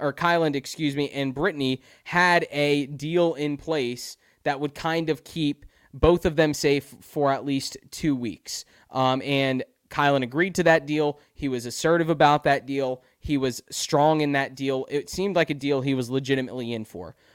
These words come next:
Uh, us on the outside, we know that's not the case. We know he's got the Cookout Alliance. That's his main group.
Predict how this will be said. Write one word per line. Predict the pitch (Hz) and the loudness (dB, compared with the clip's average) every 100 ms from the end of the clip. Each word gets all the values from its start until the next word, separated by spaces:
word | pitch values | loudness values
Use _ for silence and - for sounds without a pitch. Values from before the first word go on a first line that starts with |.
| _ | _
Uh, | - 170 170 - _ | -2 2 2 -2 _
us | 170 170 | 0 2
on | 165 | 2
the | 147 | 4
outside, | 139 139 147 131 | 4 2 0 0
we | 135 | 0
know | 135 | 0
that's | 127 120 131 | 0 -4 -6
not | 113 | -8
the | 113 | -10
case. | 110 98 | -14 -10
We | 123 | -6
know | 131 131 | -4 -2
he's | 139 | -4
got | - 117 | -4 -4
the | - | -4
Cookout | - 165 151 143 | -6 -2 -2 0
Alliance. | 139 139 139 135 | 0 0 0 -2
That's | 127 131 | -2 -2
his | 127 113 | -4 -4
main | 131 139 135 | -2 -2 -2
group. | 139 135 | 0 -2